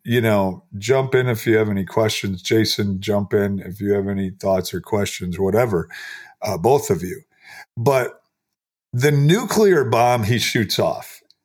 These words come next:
in the cultural context here is verse twenty-one. Sub-, submitting to one another out of reverence for Christ. I'm not sure we can overstate.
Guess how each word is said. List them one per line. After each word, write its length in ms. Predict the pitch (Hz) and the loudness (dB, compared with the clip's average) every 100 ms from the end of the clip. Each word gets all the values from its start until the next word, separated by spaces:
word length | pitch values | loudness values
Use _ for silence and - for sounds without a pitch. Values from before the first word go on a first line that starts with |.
| _ - | _ -6
in 100 | 117 | -2
the 100 | 113 | 0
cultural 480 | 131 120 - 110 95 | 0 -2 0 -2 0
context 720 | 107 101 95 101 92 - - | 0 0 0 -4 -4 -6 -6
here 260 | 87 78 _ _ _ | -6 -6 _ _ _
is 220 | 143 135 107 | 0 0 0
verse 300 | 117 104 - | 0 0 -2
twenty-one. 600 | 110 104 90 82 82 - _ _ _ _ _ _ _ _ _ _ _ - | -2 -2 -2 -6 -12 -16 _ _ _ _ _ _ _ _ _ _ _ -6
Sub-, 580 | - - 139 123 - | 0 2 2 0 -6
submitting 760 | - - 117 127 147 165 170 147 | -2 0 0 2 2 4 4 4
to 140 | 139 | 2
one 340 | 113 117 123 113 | 0 0 0 0
another 460 | 104 104 101 92 | 0 0 0 -2
out 140 | 92 90 | -4 -8
of 140 | 85 | -6
reverence 480 | 95 92 92 90 85 | -4 -4 -4 -8 -10
for 220 | - 87 | -10 -10
Christ. 600 | - 98 87 80 - _ - - - _ _ _ _ _ _ _ _ _ _ - | -10 -10 -8 -8 -14 _ -20 -20 -20 _ _ _ _ _ _ _ _ _ _ 0
I'm 180 | 156 180 | 2 4
not 280 | 170 131 | 4 2
sure 400 | - - 139 131 | 0 2 4 4
we 200 | 117 127 | 4 0
can 340 | 123 120 98 - - | 0 -2 -2 -8 0
overstate. 1300 | 117 131 120 107 92 - - 95 85 90 - - | 2 4 2 0 0 -2 -2 -2 -2 -6 -12 -18